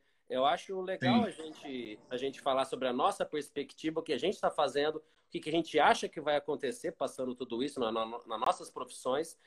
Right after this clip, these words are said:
Speaker 1: e também resgatar um pouco de toda a nossa história junto,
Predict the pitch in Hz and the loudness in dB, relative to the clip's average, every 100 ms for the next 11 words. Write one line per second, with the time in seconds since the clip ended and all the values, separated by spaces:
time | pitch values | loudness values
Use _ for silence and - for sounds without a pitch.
0 | - - 233 240 240 220 190 185 - 202 | -20 -8 4 6 8 6 6 6 6 4
1 | 202 - 185 233 170 156 196 196 202 190 | 2 2 2 2 2 -8 -6 -4 -6 -6
2 | 160 - 208 208 123 127 208 226 - | -8 0 2 2 0 0 0 0 -6